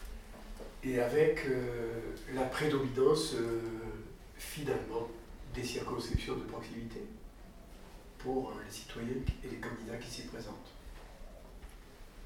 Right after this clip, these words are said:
Il y a une double entrée à cette élection, une entrée très généraliste, qui situe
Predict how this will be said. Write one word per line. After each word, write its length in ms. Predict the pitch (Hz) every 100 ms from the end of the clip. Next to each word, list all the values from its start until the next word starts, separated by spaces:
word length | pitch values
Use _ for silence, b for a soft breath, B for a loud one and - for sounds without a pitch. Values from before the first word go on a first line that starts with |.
| - - - - B B B B 127
Il 80 |
y 0 |
a 40 | 131
une 180 | 139 139
double 240 | 170 156
entrée 360 | 151 - 143 135
à 60 |
cette 220 | 123 123 123
élection, 480 | 120 - 143 117 - - - - - - - - - -
une 140 | 127
entrée 520 | 127 123 131 123 117 117
très 160 | 143
généraliste, 640 | 131 127 123 127 175 - - - - - - - - - B B B B -
qui 100 | 143
situe 680 | - - - 175 156 143